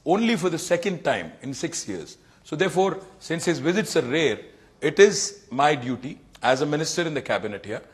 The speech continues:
to definitely raise the issues and get his attention and hopefully also seek some redressal.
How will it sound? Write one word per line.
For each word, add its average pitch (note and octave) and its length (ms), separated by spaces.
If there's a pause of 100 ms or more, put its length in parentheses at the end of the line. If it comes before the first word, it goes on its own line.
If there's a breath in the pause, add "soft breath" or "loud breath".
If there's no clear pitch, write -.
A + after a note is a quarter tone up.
(220 soft breath)
to D3+ 100
definitely F3+ 520
raise C3+ 280
the B2+ 120
issues D3+ 500 (320 soft breath)
and F#3 220
get F#3 160
his E3 160
attention A#2 480
and E3+ 100
hopefully F#3 460 (240 soft breath)
also F#3+ 320
seek G3 240
some F3+ 160
redressal. D3 520